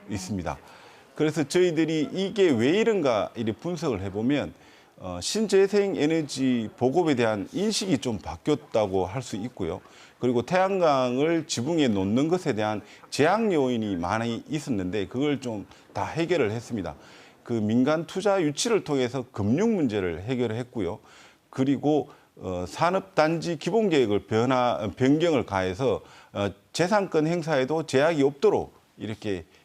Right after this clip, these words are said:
해 나가고 있습니다. 그리고 그 태양광 지붕을 하면 하중이 늘어나는데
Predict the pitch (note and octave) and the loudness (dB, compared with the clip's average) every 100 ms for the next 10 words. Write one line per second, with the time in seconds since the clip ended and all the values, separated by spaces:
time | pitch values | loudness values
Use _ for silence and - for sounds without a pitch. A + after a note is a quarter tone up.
0 | _ C3 A#2+ F#2+ F#2+ B2+ D3 G#2+ E2+ - | _ 0 0 -2 -2 0 0 -2 -4 -10
1 | F#2 D#2 - - _ C3+ B2+ G#2 - - | -12 -12 -14 -20 _ -4 -4 -6 -10 -20
2 | - - _ - A2+ G#2 - G3 G#3+ G#3 | -20 -20 _ -12 -6 -6 -2 0 2 2
3 | F3+ D#3 - - A#2+ E3 A#2 G2+ G#2+ C3+ | 0 0 -2 -2 -2 0 -2 -2 -4 -2
4 | G#2+ E2 - - - G#3 B3 A3+ C3 B2 | -4 -8 -16 -10 -2 -2 2 2 4 4
5 | C#3+ A2+ E2+ F2+ A#2+ - | 2 0 -2 -4 -4 -6